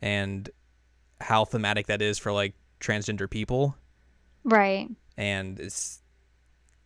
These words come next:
Speaker 1: for a short five to six hour, like, four to six hour ga-, four to six hours, like, long game,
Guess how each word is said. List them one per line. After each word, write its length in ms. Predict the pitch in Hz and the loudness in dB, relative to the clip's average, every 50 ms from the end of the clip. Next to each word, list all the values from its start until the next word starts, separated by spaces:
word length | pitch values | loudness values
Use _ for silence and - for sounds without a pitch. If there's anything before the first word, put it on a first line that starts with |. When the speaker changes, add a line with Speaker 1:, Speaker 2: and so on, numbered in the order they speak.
| - _ _ _ _ _ _ _ _ _ _ _ _ _ _ _ _ _ - | -20 _ _ _ _ _ _ _ _ _ _ _ _ _ _ _ _ _ -14
Speaker 1:
for 260 | - - 170 180 165 | -2 4 4 4 6
a 60 | 160 | 4
short 360 | 156 - - 175 185 208 214 165 | 2 4 6 6 6 6 6 6
five 380 | - 156 143 139 143 147 143 | 6 8 10 10 10 10 8
to 80 | 139 139 | 8 4
six 280 | - - 147 - - | 6 6 4 6 8
hour, 200 | 143 135 127 117 | 6 8 8 8
like, 140 | 120 127 120 | 6 4 4
four 180 | - - 135 131 | 4 4 4 4
to 60 | 127 | 4
six 220 | - - 135 - 143 | 4 2 2 4 6
hour 160 | 131 120 113 | 6 6 6
ga-, 120 | 110 113 - | 4 0 -8
four 200 | - - 147 135 | 4 4 6 6
to 60 | 123 | 6
six 140 | - - - | 4 2 4
hours, 280 | 123 120 113 113 107 - | 4 6 6 4 2 2
like, 140 | 107 107 113 | 0 0 0
long 240 | 110 110 110 110 | 2 0 0 2
game, 380 | 101 104 104 113 127 143 160 | 2 2 2 2 2 0 -2